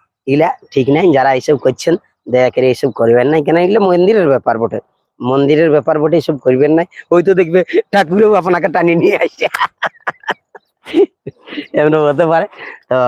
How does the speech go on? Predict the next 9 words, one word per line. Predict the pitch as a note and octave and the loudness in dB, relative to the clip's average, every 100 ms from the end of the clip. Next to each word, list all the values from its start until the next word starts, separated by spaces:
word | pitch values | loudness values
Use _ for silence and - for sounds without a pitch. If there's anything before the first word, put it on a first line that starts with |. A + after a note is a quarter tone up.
| B2 | 0
যাই | D3+ | 2
হোক, | F3+ | 2
ওগুলা | D#3+ D3+ D3+ | 2 0 0
ছাড়িয়ে | C3+ D#3+ | 0 0
দেন। | F3+ A3+ _ _ - | 0 -4 _ _ -2
আর | B2 B2 B2 - | 0 0 -2 -2
আমি | C#3+ F3+ | 0 2
এখন | F3 F3 | 2 0
বর্তমানে | D#3 C#3+ E3+ E3+ | 0 -2 -2 0